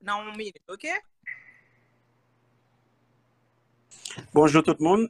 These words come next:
Speaker 2: Èske nou ka tande m, Joslin?
Speaker 1: Wi, m
Speaker 2: tande w
Speaker 1: san pou
Speaker 2: se li.
Speaker 1: Bonjou,
Speaker 2: bon eh, bonjou. M eskize m, m panse gen de lendi, m pa,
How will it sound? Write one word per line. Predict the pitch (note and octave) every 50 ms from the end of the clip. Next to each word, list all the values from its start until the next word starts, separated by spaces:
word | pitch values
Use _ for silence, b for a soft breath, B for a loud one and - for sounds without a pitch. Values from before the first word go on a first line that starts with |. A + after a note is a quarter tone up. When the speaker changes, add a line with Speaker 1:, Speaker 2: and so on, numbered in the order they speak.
| - A2+
Speaker 2:
Èske | - - D3+ D#3+ D#3+ D3+ D3+ C#3 - - D#3 D#3 - - F#3
nou | F#3+ F#3+
ka | G#3 F#3+ -
tande | G3 F#3 E3+ D3+
m, | C#3+
Joslin? | C#3+ D3 - - C3 A#2+ - - _ _ _ _ _ _ _ - B3+
Speaker 1:
Wi, | D4 C#4 A3+ F#3
m | G3+ G3
Speaker 2:
tande | B3+ B3+ A#3 B3
w | B3 A#3+ A3+ A3+ -
Speaker 1:
san | C4+ C4+ B3
pou | C#4 -
Speaker 2:
se | _ _ _ _ _ - G#3
li. | G3+ F3 D#3+ - - - D#3
Speaker 1:
Bonjou, | G3+ B3 C#4 A#3+ G#3+ - - _ _ _ - - -
Speaker 2:
bon | D3+ C#3 A#2+ - _ _ _ - -
eh, | E3 E3 D#3+ D#3 D3 B2+
bonjou. | C#3+ D#3+ F3 E3+ D#3+ F3+ F#3+ G3
M | E3+ E3
eskize | D3+ - - - D#3+ D3 D3 D3 C#3
m, | C#3+ C#3 C#3
m | -
panse | - D3 C#3+ - D3 B2+
gen | C3+ C3 A#2+
de | A2+ A#2+ B2 A#2 - - B2 A#2+ B2 B2+
lendi, | B2+ C3 B2+ A2+ A#2 A#2
m | A#2 A#2
pa, | A#2 A#2